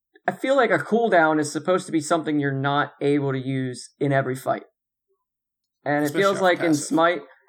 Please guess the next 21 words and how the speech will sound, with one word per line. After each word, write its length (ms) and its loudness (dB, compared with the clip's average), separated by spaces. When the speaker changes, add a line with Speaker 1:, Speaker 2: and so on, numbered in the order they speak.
Speaker 1:
we 160 2
all 180 6
just 220 -4
wait 220 2
for 160 0
our 160 2
cooldowns 580 0
to 100 -4
fight, 400 0
so 280 0
it's 180 -2
like, 300 0
maybe 220 2
you 80 2
need 120 2
to 80 2
make 240 2
this 220 0
one 200 2
longer 420 2
because 680 -2